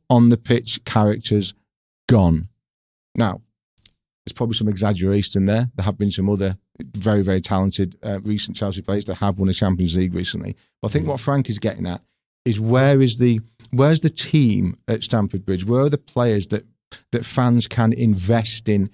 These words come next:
Speaker 1: emotionally? I think that's the point he's making.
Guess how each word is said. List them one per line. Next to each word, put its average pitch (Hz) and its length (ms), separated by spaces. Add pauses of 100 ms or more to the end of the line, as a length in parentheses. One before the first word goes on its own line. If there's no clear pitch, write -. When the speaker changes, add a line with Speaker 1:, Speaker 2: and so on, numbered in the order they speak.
(260)
Speaker 1:
emotionally? 104 920
I - 60
think 131 180
that's 123 200
the - 60
point 123 300
he's 101 140
making. 104 440